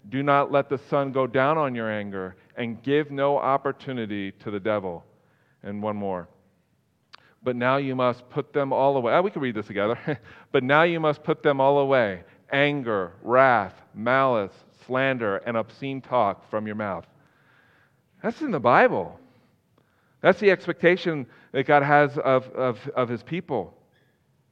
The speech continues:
Yeah, and we know, like, Jesus went through the temple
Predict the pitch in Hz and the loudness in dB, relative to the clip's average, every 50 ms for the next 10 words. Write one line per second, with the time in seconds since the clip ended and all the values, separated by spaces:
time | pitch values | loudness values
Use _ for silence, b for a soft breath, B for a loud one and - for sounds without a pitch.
0 | _ _ _ _ _ _ _ _ _ _ _ _ _ _ _ _ _ - 135 143 | _ _ _ _ _ _ _ _ _ _ _ _ _ _ _ _ _ -2 2 2
1 | 143 135 135 143 143 139 143 160 175 156 143 143 - 131 127 120 117 120 - - | 2 2 2 0 2 4 6 6 6 6 4 2 0 0 0 0 -2 -4 -6 -4
2 | 131 135 139 127 147 135 123 - - B B B B B B B 107 131 139 131 | -2 -2 0 0 -2 -4 -6 -8 -20 B B B B B B B -2 -2 -2 -2
3 | - - 143 135 135 123 139 139 160 147 143 135 117 101 92 - | -2 -4 -4 -4 -2 0 2 2 2 2 0 -2 -2 -2 -4 -6